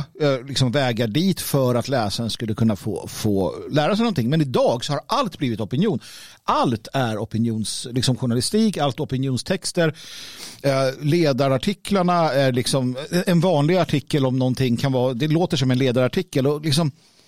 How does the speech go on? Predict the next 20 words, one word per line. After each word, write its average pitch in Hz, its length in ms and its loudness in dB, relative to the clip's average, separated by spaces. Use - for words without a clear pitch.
det, 165 200 -10
det 185 140 0
är 190 40 4
ju 190 60 4
det 170 100 4
vi 160 100 2
ska - 100 -2
komma 170 180 2
in 208 140 4
på 156 100 0
också, 127 200 -2
hur 131 120 4
det 135 80 0
här 127 120 2
påverkar 165 840 0
hela 117 180 2
kulturen 143 800 0
och 123 80 0
litteraturen 139 840 0
och, 113 160 -2